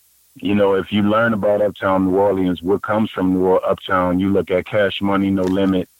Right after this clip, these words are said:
and then you look at Tyler Perry.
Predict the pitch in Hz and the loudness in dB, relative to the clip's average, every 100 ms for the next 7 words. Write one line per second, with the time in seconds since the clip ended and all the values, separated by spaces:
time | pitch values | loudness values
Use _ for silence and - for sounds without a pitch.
0 | _ _ _ _ - 98 98 101 98 95 | _ _ _ _ -10 -2 2 2 2 2
1 | 98 92 90 85 110 95 92 - 117 80 | 0 0 -2 -2 -4 -2 -4 -2 -2 -2
2 | 71 | -6